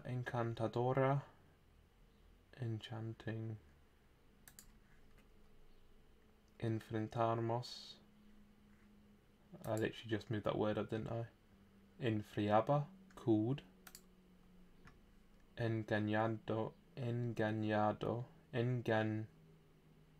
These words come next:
we cheat. Swindle. Engañando. It is engañando.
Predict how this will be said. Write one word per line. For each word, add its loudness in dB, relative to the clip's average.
we 4
cheat. -4
Swindle. -2
Engañando. 2
It 8
is 8
engañando. 4